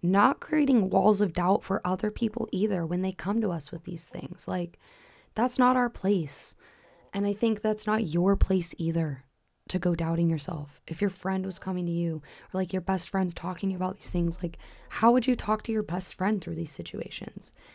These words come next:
And I think that's why I'm doing what I'm doing right now, sitting at my computer, talking to my microphone, like, talking to you guys,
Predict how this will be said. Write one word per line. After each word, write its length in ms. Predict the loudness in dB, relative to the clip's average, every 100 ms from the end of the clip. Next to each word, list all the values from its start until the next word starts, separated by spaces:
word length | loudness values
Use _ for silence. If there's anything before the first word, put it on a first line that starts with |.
| -20 -8
And 100 | -4
I 40 | 0
think 180 | 2
that's 260 | 2 -2 -2
why 360 | -4 0 4 4
I'm 260 | 4 2
doing 220 | 0 0
what 120 | 0 0
I'm 100 | -2
doing 300 | -2 -6 -4
right 240 | -4 -2
now, 300 | -4 -6 -10
sitting 380 | -12 -6 0 2
at 80 | 2
my 120 | 0
computer, 560 | -4 -8 -6 -6 -6 -8 _ -20 -20 -20 -20 -12
talking 480 | -2 -2 2 4 4
to 240 | 2 0 4
my 140 | 6 6
microphone, 880 | 6 2 0 0 4 6 6 4
like, 180 | 2 -2
talking 340 | 0 0 2
to 60 | 2
you 200 | 6 4
guys, 460 | 6 2 2 -2